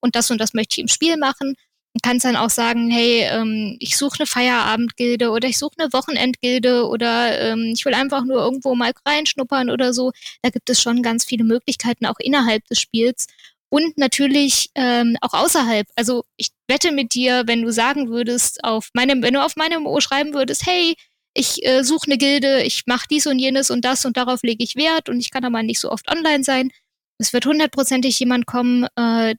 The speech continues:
der sagt, „Hey, komm doch zu uns.“ Also ich glaube, innerhalb wie außerhalb des Spiels kannst du da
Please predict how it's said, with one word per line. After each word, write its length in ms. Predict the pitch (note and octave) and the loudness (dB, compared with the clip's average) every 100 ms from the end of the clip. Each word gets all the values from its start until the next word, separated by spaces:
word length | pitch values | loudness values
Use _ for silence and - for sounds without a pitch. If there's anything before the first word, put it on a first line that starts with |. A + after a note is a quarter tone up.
| - | 0
der 100 | A#3 | 0
sagt, 300 | A3 G#3+ - | 0 -2 -2
„Hey, 260 | D4+ D4+ C4+ | 2 2 0
komm 200 | - C4+ | -2 0
doch 140 | B3+ B3+ | 0 -2
zu 160 | - | -2
uns.“ 360 | A3+ G#3+ - - _ _ - | 0 0 0 -4 _ _ -4
Also 160 | A#3 | 0
ich 120 | B3 | 0
glaube, 380 | - D4 D#4 D#4 - _ _ - | 0 0 2 0 -2 _ _ -4
innerhalb 480 | - F4 D4+ D4+ - | -2 2 2 0 0
wie 80 | - | 0
außerhalb 400 | C4+ C4+ C4 - | 0 0 -2 -2
des 100 | A#3+ | -4
Spiels 320 | - C4 - | -2 -4 -2
kannst 320 | B3+ A#3+ - | -2 -2 -2
du 80 | B3 | -2
da 240 | A#3 A#3 | 0 -2